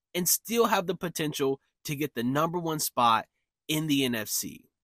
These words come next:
I know I'm going heavy on the Lions right now. Prepare, because I'm doing that all show,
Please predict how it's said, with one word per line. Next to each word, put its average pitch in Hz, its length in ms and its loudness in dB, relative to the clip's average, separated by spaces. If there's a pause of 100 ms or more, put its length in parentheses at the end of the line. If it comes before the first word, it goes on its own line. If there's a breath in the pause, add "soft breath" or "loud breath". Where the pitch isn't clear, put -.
(440)
I 131 80 -2
know 151 140 2
I'm 139 140 0
going 131 240 -2
heavy 147 300 -2
on 143 80 -2
the 143 80 -2
Lions 202 360 4
right 202 200 4
now. 208 380 4 (500)
Prepare, 208 520 6
because 123 300 -6
I'm 113 140 -6
doing 165 280 -2
that 160 300 0
all 160 220 4
show, 127 520 0